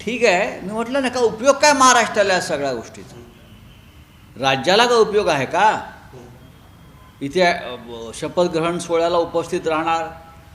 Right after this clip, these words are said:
तिथे मंत्रिमंडळाच्या सोहळ्याला उपस्थित राहणार, महाराष्ट्राला काय मिळतंय त्यात? हां, सगळा खेळखंडोबा सुरू आहे. दिल्लीतही तोच चालू आहे,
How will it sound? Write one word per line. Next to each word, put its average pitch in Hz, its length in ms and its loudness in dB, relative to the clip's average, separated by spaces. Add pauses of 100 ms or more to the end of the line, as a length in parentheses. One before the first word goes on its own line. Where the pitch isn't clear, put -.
(160)
तिथे 143 220 -4
मंत्रिमंडळाच्या 165 1300 0
सोहळ्याला 165 460 0
उपस्थित 165 560 -2
राहणार, 160 400 -2 (680)
महाराष्ट्राला 196 600 2
काय 214 180 2
मिळतंय 180 400 -2
त्यात? 101 180 -8 (1500)
हां, 202 180 -8 (1300)
सगळा 208 220 0
खेळखंडोबा 220 680 0
सुरू 208 260 -6
आहे. 196 140 -4 (840)
दिल्लीतही 180 500 -4
तोच 196 220 -2
चालू 151 260 0
आहे, 110 200 -6